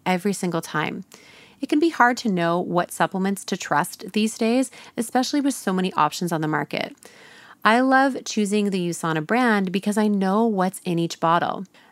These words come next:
USANA even has a one million dollar athlete guarantee that over four thousand athletes are trusting their health to usana because they know that usana is a brand you can trust and they will never find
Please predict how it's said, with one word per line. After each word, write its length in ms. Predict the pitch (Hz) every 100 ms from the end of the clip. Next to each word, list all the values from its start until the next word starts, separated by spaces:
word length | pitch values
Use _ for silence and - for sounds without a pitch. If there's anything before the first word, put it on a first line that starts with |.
| _ -
USANA 340 | 233 269 294
even 220 | 381 349
has 460 | 247 185 175 180 - _
a 80 | -
one 240 | 175 175 180
million 300 | 226 262 240
dollar 280 | 185 175 -
athlete 420 | 147 170 - 202
guarantee 840 | - 160 156 156 - 190 175 165 -
that 300 | 180 196 190 -
over 320 | 226 226 269
four 480 | - - 202 226 262
thousand 460 | - 185 180 185 -
athletes 420 | 143 160 185 180
are 100 | -
trusting 520 | 170 - 151 - 185
their 120 | 180 170
health 340 | - 147 165
to 120 | -
usana 640 | 170 165 - 156 202 269 277 - - -
because 540 | 214 - 190 214 196
they 220 | 175 226
know 600 | 240 202 180 185 160 - - - - _
that 120 | 180
usana 640 | 208 196 196 - 180 185 220
is 140 | 226
a 80 | 233
brand 360 | 190 160 160 160
you 120 | 160
can 160 | 156
trust 480 | 160 - 131 - - - - -
and 180 | 190 190
they 80 | 208
will 160 | 214 220
never 480 | 208 202 214 247
find 500 | 240 180 160 160 160